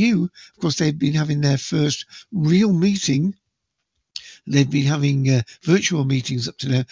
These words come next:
but they're, they've come together for a proper meeting, and, um, they seem to be coming to a breakthrough deal on a seven hundred and fifty billion euro package.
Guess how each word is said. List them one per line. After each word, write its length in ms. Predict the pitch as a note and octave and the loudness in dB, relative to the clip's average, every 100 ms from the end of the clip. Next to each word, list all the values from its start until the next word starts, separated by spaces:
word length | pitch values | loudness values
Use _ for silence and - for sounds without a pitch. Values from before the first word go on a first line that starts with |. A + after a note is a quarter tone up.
| - | -14
but 160 | - - | -12 -4
they're, 300 | D3 C3 B2 - - | 0 2 0 -6 -2
they've 160 | C#3+ | -2
come 200 | - D#3 | -2 -6
together 360 | C#3 D3+ C#3+ C3+ | -6 -2 0 0
for 380 | A2 C3+ B2+ G#2+ _ _ | -2 -4 -4 -6 _ _
a 100 | - | -14
proper 440 | - - F#3+ - D3 | -14 -10 -8 -6 -4
meeting, 540 | C3 B2 - C3+ B2 - - - _ | -2 -4 -4 -4 -4 -10 -20 -20 _
and, 280 | C3+ C3+ C3 | 0 2 2
um, 220 | C3+ C3 - - - _ _ F#3 F3+ | 2 0 -6 -20 -20 _ _ -16 -2
they 140 | D3 | 0
seem 240 | C#3 F#3+ E3 | 0 -2 -4
to 80 | |
be 80 | F3+ | -6
coming 360 | D3 D#3 D3 C#3+ | -6 -4 -4 -4
to 220 | - C3+ | -2 0
a 300 | C3 B2+ C3+ | 0 -2 -4
breakthrough 540 | - E3+ F#3 - D3 | -4 -2 -2 -4 -4
deal 400 | B2+ C3+ C3 C3 - | -2 -2 -2 -4 -6
on 160 | C3+ B2+ | -4 -2
a 180 | B2+ B2 - - - - | -2 -4 -10 -20 -20 -18
seven 400 | - - G3 F#3+ | -8 -4 -2 0
hundred 320 | F3+ D#3+ D#3+ D3+ | 0 -2 -6 -8
and 200 | D3+ C#3 | -10 -10
fifty 760 | - E3+ - - - - - _ _ _ | -8 -8 -8 -12 -6 -6 -8 _ _ _
billion 580 | F#3 F3 C#3 C3+ C3+ C3+ - - | 0 0 0 -2 -4 -6 -12 -6
euro 420 | C#3 D3 C3+ B2+ | -2 0 0 -4
package. 540 | - - - F#3 - | -10 -16 -12 -12 -14